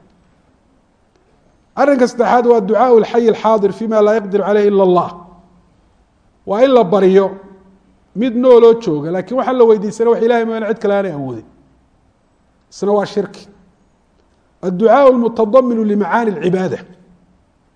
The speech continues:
Waxaa kaloo shirkiya ducada koobsanaysa macaanidii cibaadada. كغاية الخضوع والتذلل والمحبة. Oo ciddan uu baryayo wuxuu u khuduucayaa, u, u, u, u dulloobayaa, oo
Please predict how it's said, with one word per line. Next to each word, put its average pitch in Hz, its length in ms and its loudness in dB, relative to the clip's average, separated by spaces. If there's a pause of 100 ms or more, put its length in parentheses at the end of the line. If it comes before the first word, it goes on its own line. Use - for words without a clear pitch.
(720)
Waxaa 240 240 2
kaloo 233 240 2
shirkiya 226 500 -2
ducada 208 420 -2
koobsanaysa 214 680 -4
macaanidii 202 580 -4
cibaadada. 165 460 -4 (880)
كغاية 214 480 4
الخضوع 196 560 -2
والتذلل 214 680 0
والمحبة. 196 720 -6 (1600)
Oo 151 120 -14
ciddan 240 260 2
uu 226 80 0
baryayo 220 600 2
wuxuu 226 380 -4
u 233 40 -6
khuduucayaa, 190 840 0
u, 214 100 0 (180)
u, - 20 -6 (220)
u, 214 240 -6 (220)
u 220 80 -12
dulloobayaa, 214 680 0 (720)
oo 190 120 -6